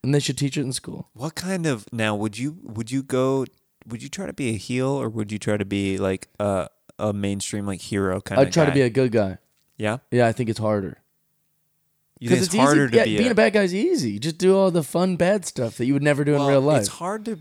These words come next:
Speaker 2: come up with a good angle on being a good guy, if that makes sense.
Speaker 1: Yeah.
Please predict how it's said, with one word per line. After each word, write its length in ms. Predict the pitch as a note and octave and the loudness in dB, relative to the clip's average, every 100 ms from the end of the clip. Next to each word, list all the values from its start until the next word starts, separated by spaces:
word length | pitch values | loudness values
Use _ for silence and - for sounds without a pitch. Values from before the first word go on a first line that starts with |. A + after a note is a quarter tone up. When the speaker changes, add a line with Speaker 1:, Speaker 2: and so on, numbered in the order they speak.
| - | -14
Speaker 2:
come 200 | - D3+ | -14 -8
up 160 | D3+ D3 | -6 -4
with 180 | C3+ - | -6 -4
a 140 | G#2 F#2+ G2 | -8 -8 -6
good 420 | A2+ A2+ A2 - _ _ _ A2+ | 0 2 0 -4 _ _ _ -6
angle 500 | A2+ A2+ G#2 G2+ G2+ | -4 -4 -4 -4 -4
on 200 | G2 G2+ | -6 -8
being 260 | G2+ G2 | -8 -8
a 80 | G2+ | -10
good 260 | G2+ G#2 - | -8 -8 -8
guy, 380 | F2+ C#2+ - - | -8 -8 -10 -14
if 100 | G#2+ | -8
that 120 | A#2+ | -8
makes 220 | G2+ - | -8 -10
sense. 340 | - F#2+ - - | -10 -10 -12 -2
Speaker 1:
Yeah. 340 | D3+ F3+ F2+ | 2 2 2